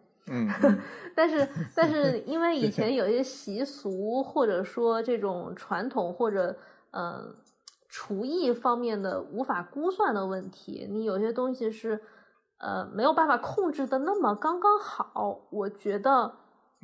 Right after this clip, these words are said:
Speaker 2: 只能想办法在下一顿消耗掉。
Speaker 1: 嗯。
Speaker 2: 或者说我们大家
Speaker 1: 是。
Speaker 2: 勉强一下这一顿把它分食掉，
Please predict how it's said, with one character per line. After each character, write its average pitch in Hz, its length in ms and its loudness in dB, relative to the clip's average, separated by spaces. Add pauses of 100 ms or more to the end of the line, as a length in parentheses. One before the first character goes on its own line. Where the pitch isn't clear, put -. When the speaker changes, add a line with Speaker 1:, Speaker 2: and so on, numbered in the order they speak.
(160)
Speaker 2:
只 214 120 2
能 240 200 2
想 190 240 0
办 302 160 4
法 226 100 2
在 202 160 -2
下 294 300 0
一 233 60 0
顿 233 200 -2
消 320 320 2
耗 370 280 4
掉。 190 320 -4
Speaker 1:
嗯。 - 40 -20 (600)
Speaker 2:
或 - 200 2
者 208 120 6
说 254 240 4
我 214 120 6
们 196 160 -2
大 226 140 0
家 226 220 0
Speaker 1:
是。 220 60 -2
Speaker 2:
勉 202 280 -2
强 311 280 0
一 208 40 -2
下 202 140 0
这 247 160 -2
一 226 80 -2
顿 220 180 0
把 190 140 -4
它 180 120 -6
分 302 300 -4
食 - 300 -8
掉， 233 280 0